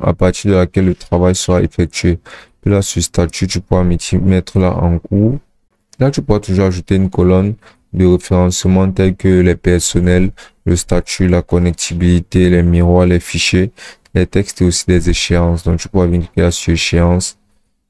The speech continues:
Et là, tu vas venir cliquer là sur définir une date, comme par exemple, une, définir une date de projet du quinze au cinq juin. Et là, tu peux apercevoir que l'échéance sera inclue. Et en pesant ton curseur là-dessus, tu verras les dates d'échéance. Tu pourras basiquement ajouter n'importe quoi.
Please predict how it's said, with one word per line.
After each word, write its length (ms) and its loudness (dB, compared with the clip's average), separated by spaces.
Et 40 -2
là, 100 2
tu 140 -2
vas 40 2
venir 180 0
cliquer 240 -4
là 100 0
sur 160 -10
définir 420 0
une 140 4
date, 320 -2
comme 140 -2
par 120 0
exemple, 360 0
une, 100 2
définir 420 0
une 100 4
date 180 2
de 100 0
projet 520 0
du 140 -6
quinze 500 0
au 300 0
cinq 420 0
juin. 340 -2
Et 20 0
là, 120 2
tu 140 -8
peux 100 -2
apercevoir 420 -2
que 120 -4
l'échéance 480 0
sera 400 0
inclue. 420 0
Et 80 0
en 160 2
pesant 380 0
ton 180 -2
curseur 400 -2
là-dessus, 580 0
tu 160 -6
verras 260 2
les 140 2
dates 300 0
d'échéance. 680 0
Tu 120 -6
pourras 200 0
basiquement 340 0
ajouter 280 -2
n'importe 460 0
quoi. 320 -2